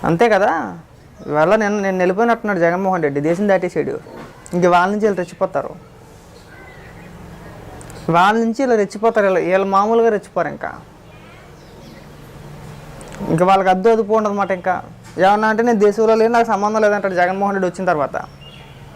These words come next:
చెప్పేసి వెళ్ళిపోయేది ఆయనే, "ప్రజలు ఎవరో మనకు ఓట్లే లేదురా, నాశనం చేసేయండి వాళ్ళని." ఇక్కడ మీలాంటి వాళ్ళు వచ్చి, "జూన్ నాలుగు తర్వాత మేము ఎరగదీసేస్తాం, మేము పొడి చేస్తాం మిమ్మల్ని." ఏం ఎరగదీసేస్తావు, ఏం పొడి చేస్తావు?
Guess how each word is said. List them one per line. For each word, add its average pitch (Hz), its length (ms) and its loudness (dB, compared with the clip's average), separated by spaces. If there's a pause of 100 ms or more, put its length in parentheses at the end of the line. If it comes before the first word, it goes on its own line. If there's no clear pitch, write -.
(680)
చెప్పేసి 208 260 2
వెళ్ళిపోయేది 226 320 4
ఆయనే, 220 360 -2 (1800)
"ప్రజలు 175 240 4
ఎవరో 214 140 4
మనకు 214 240 2
ఓట్లే 202 240 2
లేదురా, 214 220 2
నాశనం 214 320 2
చేసేయండి 190 300 -2
వాళ్ళని." 160 240 -6 (1500)
ఇక్కడ 214 160 4
మీలాంటి 220 380 4
వాళ్ళు 220 140 2
వచ్చి, 247 280 -4
"జూన్ 202 260 -2
నాలుగు 202 280 0
తర్వాత 202 180 -2
మేము 208 140 -2
ఎరగదీసేస్తాం, 196 560 0
మేము 202 120 -4
పొడి 175 260 -2
చేస్తాం 196 240 -2
మిమ్మల్ని." 190 460 -6 (140)
ఏం 170 320 0
ఎరగదీసేస్తావు, 247 640 -2
ఏం 214 200 0
పొడి 233 280 0
చేస్తావు? 226 360 -6